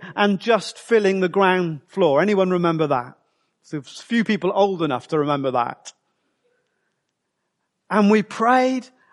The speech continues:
and we longed. We could have sold that building to complete that one. But something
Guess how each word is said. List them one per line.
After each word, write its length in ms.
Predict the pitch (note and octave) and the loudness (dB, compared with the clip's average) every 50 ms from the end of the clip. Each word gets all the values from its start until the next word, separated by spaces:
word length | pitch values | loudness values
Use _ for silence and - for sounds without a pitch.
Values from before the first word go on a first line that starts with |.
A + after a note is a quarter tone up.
| _ _ - | _ _ -2
and 240 | G#3 G#3+ G#3+ G#3 | 0 2 2 4
we 140 | G3+ G3+ G3 | 4 4 4
longed. 400 | G3 G3+ G#3+ A3+ G3+ F3+ F3 E3+ - - - - | 4 4 4 4 2 2 0 -2 -4 -10 -8 -2
We 140 | A3+ B3 - | 0 0 2
could 180 | - - D4+ | 2 2 4
have 140 | C#4+ C4+ - | 4 2 2
sold 580 | - - - - D4 C#4+ D4+ D#4+ D#4+ D#4 C4+ A#3 | 0 -2 0 2 4 4 4 4 0 -2 0 2
that 340 | C#4+ C#4+ C#4+ C#4 G#3+ F3 | 2 2 2 -2 -6 -4
building 720 | F#3 C4 B3+ B3+ A#3+ F#3+ D3 D3+ C3+ C3 D3 E3+ G#3 A#3 A3+ _ _ _ _ _ _ _ _ _ _ _ _ _ _ _ _ _ _ _ _ _ _ _ _ _ | -2 0 2 2 2 0 0 0 0 0 0 0 -2 -4 -8 _ _ _ _ _ _ _ _ _ _ _ _ _ _ _ _ _ _ _ _ _ _ _ _ _
to 120 | - G3+ G3 | -6 -6 -2
complete 500 | - G#3 F#3 D#3+ - G#3 G3+ F#3 G3 - | 0 -2 -2 -2 -2 -4 -4 -4 0 -2
that 220 | F3+ D3+ D3+ - | -2 -2 -2 -8
one. 320 | D#3 C#3+ C#3+ C#3+ C#3+ D3 - _ - - _ | -12 -12 -12 -12 -14 -16 -20 _ -20 -20 _
But 160 | - A3 G#3+ - | 0 0 0 0
something 720 | - - - C#4+ D4 F4 D#4+ - - - D#4+ D4+ C#4+ C#4 | -4 0 2 2 2 2 -2 -8 -2 0 2 2 2 0